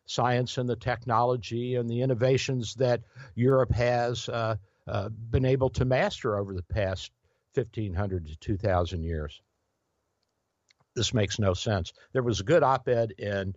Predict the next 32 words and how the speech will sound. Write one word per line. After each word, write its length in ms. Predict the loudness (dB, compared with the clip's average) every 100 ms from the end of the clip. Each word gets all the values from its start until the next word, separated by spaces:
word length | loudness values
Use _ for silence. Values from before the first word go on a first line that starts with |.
| _ _ _
a 100 | -10
Spanish 480 | -6 -2 -2 -2 -4
newspaper 520 | -2 -4 0 -2 2 0
I 60 |
read 300 | 2 2 0
years 260 | 0 0 -2
ago 380 | 0 2 2 0
about 440 | -2 0 2 2 -2 _ _ _ _ _ _
how 280 | -2 0 2
inane, 600 | 0 -2 0 0 0 -2
how 200 | -4 -4
senseless 640 | -2 -2 -2 -2 -4 -4 -8
it, 220 | -8 -8
it 200 | -6 -2
is, 480 | 0 2 0 -2 -8 _ _ _ -8
uh, 200 | -8 -8 -6
and 100 | -2
it 140 | 0 2
has 260 | 4 4
been 220 | 2 0
for 180 | 2 0
the 80 | 0
Europeans 760 | 2 2 4 4 4 0 -2 -6
to 280 | -6 -4 -6 _ _ _ -4
kill 260 | 2 4
off 260 | 6 4 2
the 100 | -4
Jews 440 | -4 -2 -2 -4
and 120 | -8
kick 260 | 0 0 2
them 200 | -2 0
out, 280 | 0 0